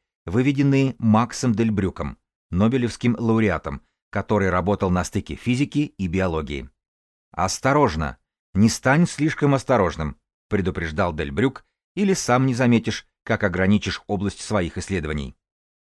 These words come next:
Новоселов был студентом Гейма на магистратуре, которого тот взял к себе, когда один из коллег Гейма заметил,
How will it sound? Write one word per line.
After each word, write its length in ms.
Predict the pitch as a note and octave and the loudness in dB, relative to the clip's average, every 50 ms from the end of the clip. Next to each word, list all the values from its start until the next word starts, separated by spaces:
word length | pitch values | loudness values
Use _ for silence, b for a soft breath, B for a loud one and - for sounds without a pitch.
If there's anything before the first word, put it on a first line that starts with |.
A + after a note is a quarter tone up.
| _ _ - | _ _ 0
Новоселов 680 | G#2 A#2 C3+ C3 C#3 C#3 - - G#3 G#3 G3+ D3 A2 G#2 | 2 2 4 4 2 0 0 0 0 2 0 0 -2 0
был 200 | G#2 D3 E3+ E3+ | 2 2 2 2
студентом 600 | - - - A2 G2+ C#3+ D#3 D#3 - A2 G#2+ F2 | 0 -2 -2 0 2 2 2 2 2 2 2 4
Гейма 320 | A2 C3+ C#3+ D3 C#3 C3+ | 2 2 2 4 2 4
на 240 | B2 G#2+ G#2+ A#2+ - - | 4 4 4 4 2 2
магистратуре, 880 | G#2+ A2 G#2 G2+ G#2 - - G2+ G#2 - - E2+ D#2 C#2+ C2+ B1+ - _ _ | 2 2 2 0 -2 -6 -6 -6 -6 -6 -6 -8 -6 -6 -8 -10 -14 _ _
которого 460 | - G#2+ G2+ - A2 G2+ F#2 F2+ F2 E2+ | -8 -8 -6 -2 -2 -2 0 -2 -2 -2
тот 240 | - A#2 A#2 F#2 | -2 -2 -2 0
взял 300 | F2+ E2 D2+ G2 F#2+ F2 | -2 -4 -4 -2 -2 -2
к 60 | - - | -4 -8
себе, 420 | - D2+ D2 D#2 A2+ B2+ A#2+ - b b b _ | -10 -8 -6 -4 -4 -4 -4 -6 b b b _
когда 300 | - - A#2+ A#2+ B2 B2+ | -6 -4 -4 -2 0 -2
один 220 | B2 B2 C3+ C3+ B2+ | 0 0 0 -2 -2
из 220 | - A#2+ - - | -4 -6 -8 -8
коллег 400 | - A2+ A2 A2 G#2+ F#2+ - - | -6 -4 -2 0 -2 -2 -4 -6
Гейма 360 | E2+ F2+ A#2+ C3+ C#3+ C#3 C3+ | -4 -2 0 0 0 0 0
заметил, 480 | A#2 C#3+ C#3 A#2 G2 F2+ F#2+ F2+ D#2+ | 0 0 2 2 2 2 0 -4 -6